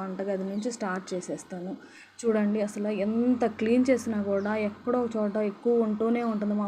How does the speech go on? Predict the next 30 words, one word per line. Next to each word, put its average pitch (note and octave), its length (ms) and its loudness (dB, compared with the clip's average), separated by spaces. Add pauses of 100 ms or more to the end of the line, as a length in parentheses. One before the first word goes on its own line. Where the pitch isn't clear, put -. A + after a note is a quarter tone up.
పిల్లలు A3 280 0
ఎక్కడ G#3 280 -4
పడితే G#3 300 -2
అక్కడ A3 120 -6
వేసేస్తారు G3 680 -4
తిని F#3+ 260 -4
కూడా. G3 240 -4 (560)
ఇంకా A#3 240 0
ఫ్యాన్ A3+ 320 0
గాలికి A3+ 300 2
అవేమో A3+ 280 0 (120)
అటు G#3 200 0
ఆ G#3 140 2
మూలకి G#3+ 320 -4
ఈ G#3 100 0
మూలకి G#3 300 -2
వెళ్ళిపోతాయి F#3+ 560 -4
అనమాట. F#3 260 -8 (640)
ఇంక A3 160 0
ఇలా A3 120 4 (120)
ఇంట్లో G#3+ 280 0
పనులన్నీ G#3+ 560 2
కంప్లీట్ A3 380 0
చేసేసుకునేసరికి G#3 800 -2
ఒక A3+ 120 0
ఫైవ్ G#3 240 0
థర్టీ G3+ 360 -2
అలాగ F#3+ 260 -2
అయిందనమాట. F#3+ 580 -6 (440)
ఇంకా B3 200 2